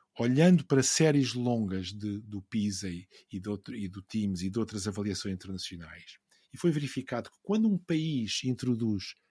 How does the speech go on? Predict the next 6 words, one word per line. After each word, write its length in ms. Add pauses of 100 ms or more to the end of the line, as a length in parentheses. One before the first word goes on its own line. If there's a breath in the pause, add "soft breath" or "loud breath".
(160)
exames, 580 (280)
esse 180
país 280
melhora 400
na 80
educação. 440